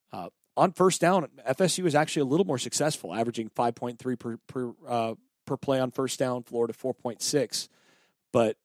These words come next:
uh, not enough of a gap there, really, to, to compensate for some of the issues that they had, particularly, again, not being able to take advantage of, of some field position and things when Travis was out in the first half. And then as you look at the season as a whole,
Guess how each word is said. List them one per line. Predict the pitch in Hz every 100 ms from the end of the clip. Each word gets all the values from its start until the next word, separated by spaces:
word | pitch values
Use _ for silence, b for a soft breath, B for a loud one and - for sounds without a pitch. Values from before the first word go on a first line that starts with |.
| _ -
uh, | 110 101 98 _
not | 123 135 123
enough | 110 113 90 - - - _ _ _ _ _ -
of | 110
a |
gap | 98 110 104 -
there, | 104 95
really, | 95 117 101 98
to, | - 104 -
to | -
compensate | 117 107 110 - 101 92 -
for | - 104 95
some | - 104
of | 98
the | 101 101
issues | - 104 -
that | 98 -
they | 95
had, | - 95 90 92 _ _ _
particularly, | - - 123 117 101
again, | 101 101
not | 101 95
being | 117
able | 104 101
to |
take | - 98
advantage | 92 95 95 92 92
of, | 87 -
of | 110
some | 101
field | - 113 98
position | 95 101 92 98
and | 95
things | 92 92 95
when | 92
Travis | 92 98 92 92
was | 92 92
out | 87
in |
the | 98
first | 92 87 -
half. | 87 - _ _ _ _ _ _ _
And | 123
then | 113 110
as | 117 123
you | 135
look | 127 -
at | 185
the | 170
season | - 160 143 143
as | 131
a | 120
whole, | 175 135 90